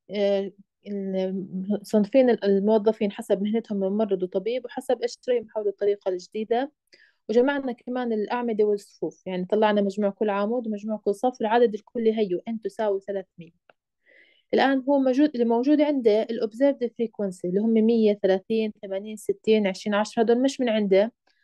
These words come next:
هدول من العينة، يعني فرغنا العينة على الجدول.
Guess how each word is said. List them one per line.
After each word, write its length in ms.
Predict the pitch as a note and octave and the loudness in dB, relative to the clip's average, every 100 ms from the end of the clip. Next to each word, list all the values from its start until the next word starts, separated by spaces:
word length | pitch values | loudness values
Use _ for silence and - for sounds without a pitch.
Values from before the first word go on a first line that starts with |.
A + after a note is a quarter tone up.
| _ G#3 | _ 2
هدول 220 | B3+ C4+ | 4 4
من 80 | C4 | 2
العينة، 440 | A#3+ A3 F#3+ E3+ E3+ _ - | -2 -4 -6 -8 -18 _ -14
يعني 180 | F#3+ F#3 | -12 -4
فرغنا 400 | G#3+ C4 B3+ G#3+ | 0 0 0 0
العينة 540 | G#3+ B3 B3+ B3+ A#3 | 0 -2 -4 -4 -2
على 80 | G3+ | -4
الجدول. 340 | F3+ E3 F3 | -6 -8 -10